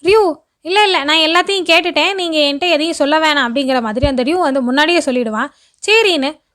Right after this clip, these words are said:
கூட்டிட்டு போனோன்னே அவன் வந்து, "இங்க பாரு, ஃபோர் பாயிண்ட் இருக்கணும், அப்போ அந்த ஃப்ரூட்டை மட்டும்தான் நீ பிக் பண்ணணும், மத்த எல்லாத்தையும் எடுக்கக்கூடாது, பார்த்துக்கோ, கவனமா இருக்கணும்." அப்படிங்கிற மாதிரி ஷிராய்க்கு சொல்லிட்டு போகும். அப்ப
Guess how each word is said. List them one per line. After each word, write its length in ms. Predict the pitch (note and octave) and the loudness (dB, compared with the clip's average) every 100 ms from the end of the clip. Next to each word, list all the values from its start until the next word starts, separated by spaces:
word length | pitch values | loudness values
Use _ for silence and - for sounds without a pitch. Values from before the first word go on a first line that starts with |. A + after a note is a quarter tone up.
| _ | _
கூட்டிட்டு 320 | G#4 G#4+ F#4+ D#4 | 0 2 2 0
போனோன்னே 480 | D4+ C#4+ B3+ C4 D4 | 2 2 0 -2 -2
அவன் 200 | D4+ D4+ | 0 0
வந்து, 200 | D#4 F4 | 0 -2
"இங்க 160 | D#4 | -2
பாரு, 320 | D#4 C4 C4 B3+ _ _ _ | 0 2 2 -2 _ _ _
ஃபோர் 220 | F4+ G#4+ G#4+ | 0 2 2
பாயிண்ட் 340 | E4+ F4 F#4+ E4 | 2 2 2 0
இருக்கணும், 360 | D4+ C#4 B3 - | 0 -2 -4 -6
அப்போ 340 | C4+ C#4 F4+ | -8 -2 2
அந்த 300 | E4+ D4 D#4+ E4 | 2 2 0 0
ஃப்ரூட்டை 280 | G4 F#4+ | 0 0
மட்டும்தான் 400 | E4 C#4 D#4+ C#4+ | -2 -2 -2 -2
நீ 100 | F4+ | -2
பிக் 260 | C#4 D4 - | -4 -6 -4
பண்ணணும், 320 | C#4+ B3 C#4+ F4 _ _ | -4 -2 -6 -8 _ _
மத்த 160 | D4 C#4 | -6 0
எல்லாத்தையும் 400 | D4+ D4+ D4+ F#4 | 2 2 2 2
எடுக்கக்கூடாது, 560 | D4 D4+ D4 C4+ B3+ F4+ | 2 2 0 2 0 2
பார்த்துக்கோ, 420 | D4 D4 D#4+ E4 C4+ | 2 2 0 -4 -2
கவனமா 360 | C4 F4 G4 F4 | 0 0 2 2
இருக்கணும்." 320 | C#4 C4+ C4+ | 2 -2 -4
அப்படிங்கிற 320 | A3+ C#4+ C#4+ | -2 -2 -2
மாதிரி 260 | B3+ G#3+ B3+ C#4 | -2 -4 -6 0
ஷிராய்க்கு 320 | D#4+ F#4 E4 | 2 2 0
சொல்லிட்டு 380 | D4 C4 C#4 A#3+ | -2 -2 -2 -2
போகும். 320 | A#3 G#3 C4+ | -4 -4 -4
அப்ப 240 | - D#4 | 0 0